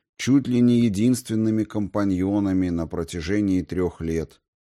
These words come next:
когда он валялся, в дугу пьяный, тупо таращился на телевизор в другом конце комнаты и то и дело принимался листать их, бездумно рассматривая яркие лёгкие странички.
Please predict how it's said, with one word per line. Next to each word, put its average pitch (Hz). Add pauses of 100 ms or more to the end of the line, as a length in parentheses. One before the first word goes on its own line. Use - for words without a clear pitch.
когда 78
он 85
валялся, 90
в 78
дугу 95
пьяный, 92 (400)
тупо 139
таращился 120
на 104
телевизор 101
в 92
другом 101
конце 95
комнаты 92 (440)
и 82
то 98
и 113
дело 127
принимался 104
листать 98
их, - (320)
бездумно 90
рассматривая 92
яркие 90
лёгкие 80
странички. 80